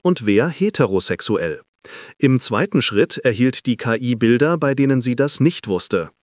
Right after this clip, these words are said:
Das Ergebnis? Mit einer Genauigkeit von bis zu einundneunzig Prozent konnte die K I die jeweilige sexuelle Orientierung vorhersagen. Kann man auch einen Verbrecher am Gesicht erkennen?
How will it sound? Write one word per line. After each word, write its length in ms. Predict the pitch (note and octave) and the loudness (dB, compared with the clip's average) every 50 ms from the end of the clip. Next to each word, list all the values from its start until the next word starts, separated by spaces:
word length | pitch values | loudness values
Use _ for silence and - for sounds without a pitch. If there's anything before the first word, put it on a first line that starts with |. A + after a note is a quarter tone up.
| - - - - - - | -20 -20 -20 -20 -14 -2
Das 160 | - A#2 - - | -2 -2 0 0
Ergebnis? 680 | G2+ G2 F#2+ G#2+ A2+ - - D#3 F3 A3 A3 - - _ - - - - - _ | -4 -4 -2 -2 -2 0 0 0 0 2 0 -2 -6 _ -18 -20 -20 -20 -18 _
Mit 300 | - B2+ C3+ C3 - - | 0 0 0 0 0 -2
einer 240 | C#3+ C3+ C3+ C#3 C3 | -2 0 0 0 2
Genauigkeit 720 | B2 C3 A#2 A2+ C#3 G3 A3 - - - - D#3+ D#3+ D3+ - | 2 2 2 4 2 2 0 -2 -6 -6 -2 -2 -2 -2 -2
von 260 | - C#3 B2 A#2 G#2 | -2 0 0 0 0
bis 220 | C3+ D3 - - | 0 -2 -2 -4
zu 240 | - - B2+ A#2+ - | -2 0 0 0 0
einundneunzig 920 | - C3 E3+ G3+ G#3 - - D#3 D3 - A#2 A#2+ C3+ D3 C#3+ - B2 - | -2 -4 -2 -2 -2 -2 -4 -4 -2 0 0 2 2 0 -2 -4 -6 -6
Prozent 680 | - - A2+ A2 - - D#3+ E3+ B2 E2+ - - - _ | -4 -2 -2 -2 0 0 0 0 0 -2 -4 -10 -14 _
konnte 300 | - - B2 B2 - B2+ | -4 -2 -2 0 0 -2
die 140 | G#2+ A#2 G#2+ | -2 -2 -6
K 180 | - A2 G#2+ G#2 | -4 -2 -4 -4
I 280 | G2+ A#2 A#2 D3 F#3 | -2 -4 -4 -4 -4
die 140 | D#3+ F3 E3 | -2 -4 -4
jeweilige 640 | C3 F#2+ G#2 A#2 A#2+ C#3 C3 B2 B2 A2 B2 A2+ - | -4 -2 -2 0 0 2 2 2 0 2 0 0 0
sexuelle 580 | - C3 A#2 - - A#2 G#2+ G#2 A2 A#2 A2 | 0 -2 -2 -2 -2 0 2 2 2 2 2
Orientierung 680 | A2+ A2 B2 C#3 D3+ D#3 D3 - C3 A#2 G#2 G#2+ G#2+ A#2+ | 0 -2 -2 -2 -2 -2 -2 0 0 0 0 2 0 -2
vorhersagen. 840 | - - E3+ E3+ C#3 E3 F3+ D#3+ A2+ G#2 F2+ E2+ E2 E2+ D2 C2+ - _ _ _ - - - - - _ _ | -2 -2 -2 -2 0 0 0 0 0 0 0 -2 -2 -6 -10 -12 -14 _ _ _ -20 -20 -20 -20 -20 _ _
Kann 220 | - - A2 A#2 D#3 | -10 -4 -2 0 2
man 200 | E3+ C3+ B2 B2+ | 2 2 0 0
auch 280 | - A#2+ A#2+ A#2 - | 0 2 0 0 0
einen 280 | - A#2 A2 G#2+ G#2 G2+ | -4 -4 -2 -2 -2 -2
Verbrecher 800 | - - G#2+ G2 F2 G#2 F#2 G2 G#2 - - D#3 D#3+ E3+ - D3 | -4 -4 -4 -2 -2 -2 -4 -4 -4 -2 -2 -2 -2 -2 -2 -2
am 140 | D3 D3+ | -2 0
Gesicht 340 | C#3+ D3 C3+ D#3 D#3+ - - | 2 0 0 0 -4 -4 -4
erkennen? 520 | - D3+ C#3 - D3+ D#3 E3 F3+ G#3 A#3 | -6 -6 -4 -2 -2 0 0 0 -2 -4